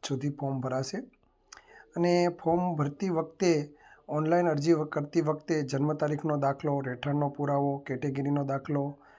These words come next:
સક્ષમ અધિકારીનો આવકનો દાખલો અથવા તો ઇન્કમ ટેક્સ કે ટેક્સ બાબતનું જો લાગુ પડતું હોય તો ડિક્લેરેશન ફોર્મ, આ બધી જ વસ્તુઓ છે તે તમારે રાખવાની છે. અને ચાર ટે-, સ્ટેપમાં આવશે,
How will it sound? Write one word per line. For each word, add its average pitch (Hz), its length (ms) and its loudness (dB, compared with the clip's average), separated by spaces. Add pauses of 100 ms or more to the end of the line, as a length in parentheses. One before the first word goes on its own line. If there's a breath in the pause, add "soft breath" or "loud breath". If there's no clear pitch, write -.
(200 soft breath)
સક્ષમ 147 460 -2
અધિકારીનો 143 460 0
આવકનો 143 400 2
દાખલો 143 520 -2 (480 loud breath)
અથવા 196 220 2
તો 196 120 2
ઇન્કમ 180 400 2
ટેક્સ 175 340 -4
કે 170 300 2
ટેક્સ 165 300 -2 (120)
બાબતનું 156 460 0
જો 160 120 0
લાગુ 147 300 2
પડતું 156 340 -2
હોય 147 60 0
તો 147 80 -2
ડિક્લેરેશન 143 600 -2
ફોર્મ, 143 320 -2 (520 loud breath)
આ 185 240 6
બધી 165 260 0
જ 170 100 -2
વસ્તુઓ 170 420 2
છે 170 280 -2
તે 147 160 -4
તમારે 147 480 0
રાખવાની 156 420 0
છે. 175 140 -4
અને 147 360 -2
ચાર 151 300 4
ટે-, 156 400 -2
સ્ટેપમાં 151 500 0
આવશે, 160 260 2